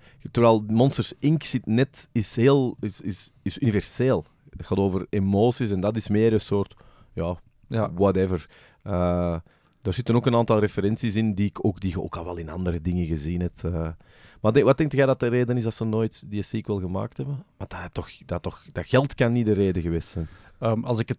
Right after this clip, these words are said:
Speaker 2: mij goed herinner, ging dat uitbesteed worden aan een andere studio, want Disney had toen ook die rechten.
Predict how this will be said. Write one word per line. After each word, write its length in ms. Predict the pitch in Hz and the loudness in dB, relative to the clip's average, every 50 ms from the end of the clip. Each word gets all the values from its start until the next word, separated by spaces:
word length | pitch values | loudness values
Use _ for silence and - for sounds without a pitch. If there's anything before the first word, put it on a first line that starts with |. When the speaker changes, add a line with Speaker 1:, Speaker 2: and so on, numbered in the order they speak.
| _ _ _ | _ _ _
Speaker 2:
mij 220 | - 127 120 113 | -4 -2 -2 0
goed 220 | 104 - 180 190 - | 0 0 -2 0 0
herinner, 420 | 143 120 104 107 139 170 185 - - | 0 0 2 0 0 -2 -2 -4 -6
ging 240 | - 107 110 131 123 | -6 -2 0 2 4
dat 180 | 113 110 - - | 4 2 2 2
uitbesteed 600 | 117 120 151 170 165 156 - - - 151 147 - | 2 2 2 2 0 0 0 0 0 0 0 0
worden 280 | 156 160 160 160 165 | -2 0 0 -2 -2
aan 140 | - 120 113 | 0 0 0
een 120 | 117 113 - | 0 0 0
andere 320 | 123 120 131 143 143 127 | 0 0 2 2 2 0
studio, 640 | 117 - - - 135 135 143 165 180 190 196 196 - | -2 -4 -4 -2 -2 0 0 0 -2 -4 -4 -6 -4
want 280 | 120 120 117 117 - - | -2 -2 -2 -2 -4 -10
Disney 400 | 147 - - 135 - - 170 165 | -6 -4 -2 -2 0 0 0 2
had 160 | 139 127 120 | 2 0 0
toen 200 | - 131 131 139 | 0 0 2 2
ook 140 | 143 135 117 | 2 2 2
die 120 | 107 113 104 | 0 0 0
rechten. 420 | 98 107 113 - - - 175 208 | 0 -2 -4 -6 -8 -10 -10 -10